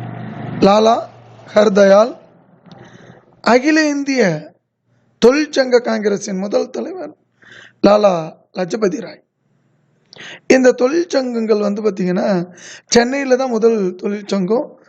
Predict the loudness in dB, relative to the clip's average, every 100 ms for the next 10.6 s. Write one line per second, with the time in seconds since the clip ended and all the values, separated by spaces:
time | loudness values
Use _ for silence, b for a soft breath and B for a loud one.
0 | b b _ 6 6 4 2 0 -2 -4
1 | -8 -12 B B B B 4 4 4 2
2 | 4 4 2 2 0 -4 -14 _ _ -8
3 | -2 0 0 -2 b b b b b _
4 | _ _ _ _ _ _ _ _ _ _
5 | 4 6 4 2 2 4 2 0 -6 -8
6 | -10 -14 _ _ _ _ 4 4 4 0
7 | -2 -2 -4 -4 -2 0 0 0 -2 B
8 | B _ 2 4 2 0 -2 -4 -4 -4
9 | -6 -10 _ b b b b b b _
10 | 0 2 2 0 0